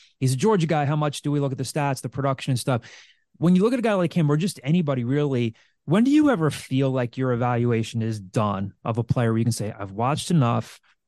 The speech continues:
to form an intelligent opinion"? Again, we have to see how things play out. W-, when you evaluated a guy like him, is he an example of a guy where you have to say, "I'm looking, I'm looking, I'm looking, the stats are this, his role was this, I feel like I've done a clear enough evaluation of him, and I can just, like,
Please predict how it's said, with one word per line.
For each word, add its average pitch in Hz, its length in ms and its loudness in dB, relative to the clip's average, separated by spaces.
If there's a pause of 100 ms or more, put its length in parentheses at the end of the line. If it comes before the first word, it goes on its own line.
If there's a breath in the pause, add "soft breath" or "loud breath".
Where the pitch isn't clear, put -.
(140)
to 123 100 -2
form 127 260 0
an 113 60 2
intelligent 123 460 0
opinion"? 117 340 0
Again, 110 300 -2
we 110 100 -4
have 110 140 -4
to 113 100 -8
see - 140 -6
how 120 120 0
things 117 200 0
play 120 300 -2
out. 110 280 0 (600 loud breath)
W-, 202 360 -6
when 180 280 2
you 196 140 4
evaluated 185 480 2
a 156 40 0
guy 143 240 0
like 135 280 -2
him, 147 160 0
is 117 140 -2
he 180 120 -4
an 185 80 2
example 156 440 -2
of 135 80 -6
a - 20 -8
guy 139 160 0
where 131 120 -2
you 131 80 0
have 120 80 -4
to 123 80 -10
say, 127 160 -6
"I'm 117 200 -4
looking, 135 240 0
I'm 127 120 2
looking, 120 240 -2
I'm 117 120 2
looking, 110 500 -2
the 131 60 -8
stats 156 380 -2
are 143 80 0
this, 127 380 0
his 113 120 -10
role 127 240 0
was 123 180 0
this, 117 440 0
I 120 80 -4
feel 147 240 -2
like 131 180 -2
I've 107 180 -6
done 123 220 -2
a 113 60 -2
clear 139 320 -4
enough 127 440 -2
evaluation 127 600 -2
of 101 60 -8
him, 120 80 -8
and 110 60 -6
I 95 40 -10
can 110 100 -10
just, 113 220 -8
like, 117 180 -12